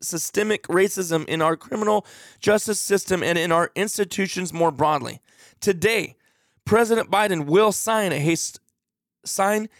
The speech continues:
a historic executive order to advance effective, accountable policing and criminal justice practices that will build public trust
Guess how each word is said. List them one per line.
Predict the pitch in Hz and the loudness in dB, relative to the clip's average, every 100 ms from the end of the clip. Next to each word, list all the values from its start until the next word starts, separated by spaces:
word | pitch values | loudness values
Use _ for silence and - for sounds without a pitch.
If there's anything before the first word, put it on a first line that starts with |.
| _ | _
a | 165 | -2
historic | 156 156 - - 214 240 247 - | 0 0 -2 0 4 4 2 -4
executive | 170 147 180 196 220 214 | -6 -4 -2 -2 2 2
order | - 175 170 | 4 2 2
to | 170 175 | 2 0
advance | 147 135 165 202 - - 156 | 0 0 0 0 -2 -6 -8
effective, | - 202 220 254 233 - _ _ _ _ | -2 0 0 2 0 0 _ _ _ _
accountable | 160 143 - 202 220 214 214 | -8 -6 -2 0 2 2 2
policing | 180 165 151 196 - 208 | 0 0 0 -2 -4 -4
and | 165 | -6
criminal | - 190 202 196 | -4 -2 -2 0
justice | 180 196 - 180 - _ _ _ _ _ - | 2 2 0 -4 -6 _ _ _ _ _ -4
practices | 220 233 208 - 170 | -2 0 -2 -4 -4
that | 170 160 | -4 -2
will | 156 | -2
build | 151 180 151 | 2 2 0
public | - 208 226 | -2 0 -2
trust | - 208 208 - - | 0 0 2 -2 -10